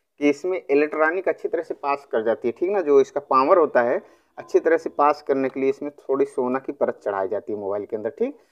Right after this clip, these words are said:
हर फ़ोन के अंदर सेम चीज़ होती है। ये छोटी वाली आईसी के अंदर आपको उतना सोना नहीं देखने को मिलेगा। अगर बड़ी वाली आईसी आपके फ़ोन के अंदर है, थोड़ी बड़ी आईसी, तो उसके अंदर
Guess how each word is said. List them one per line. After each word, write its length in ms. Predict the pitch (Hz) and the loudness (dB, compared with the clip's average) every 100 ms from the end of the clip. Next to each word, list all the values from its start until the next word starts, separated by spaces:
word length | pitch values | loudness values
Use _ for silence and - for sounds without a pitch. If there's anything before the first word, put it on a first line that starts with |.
| _ | _
हर 140 | 165 190 | -2 -2
फ़ोन 260 | - 175 | -4 -6
के 140 | 170 160 | 0 0
अंदर 220 | 147 160 | 2 0
सेम 260 | - 170 180 | -2 -6 -6
चीज़ 200 | 175 156 | -4 0
होती 300 | 147 147 143 | 0 0 2
है। 120 | 156 | 2
ये 420 | - _ _ 139 | 2 _ _ -6
छोटी 320 | 139 147 147 | 0 0 2
वाली 240 | 180 175 170 | 0 0 2
आईसी 260 | 147 143 | 0 -2
के 100 | 160 | -4
अंदर 160 | 156 156 | -4 -2
आपको 320 | - - - | -2 -4 -6
उतना 160 | 143 147 | -8 -8
सोना 260 | 143 139 131 | -8 -6 -4
नहीं 200 | 135 175 | -4 -4
देखने 280 | 165 - | -6 -8
को 120 | 127 123 | -10 -2
मिलेगा। 300 | 120 123 131 - - _ | -2 0 -4 -8 -20 _
अगर 200 | 131 135 | 0 0
बड़ी 220 | 127 151 | 2 0
वाली 240 | 180 170 165 | 0 0 -2
आईसी 320 | 143 131 151 | -2 -4 -2
आपके 240 | 143 135 135 | -2 -2 -12
फ़ोन 280 | - 127 | -10 -10
के 120 | 127 131 | -6 -4
अंदर 200 | 131 135 | -4 -6
है, 120 | 160 | -8
थोड़ी 260 | - 135 123 | -6 -6 -2
बड़ी 260 | 131 175 | 0 0
आईसी, 340 | 165 135 - 147 _ _ _ | 2 0 -4 -16 _ _ _
तो 60 | 156 | -10
उसके 340 | 156 151 _ 196 | -8 -12 _ -6
अंदर 280 | 170 147 | -4 -4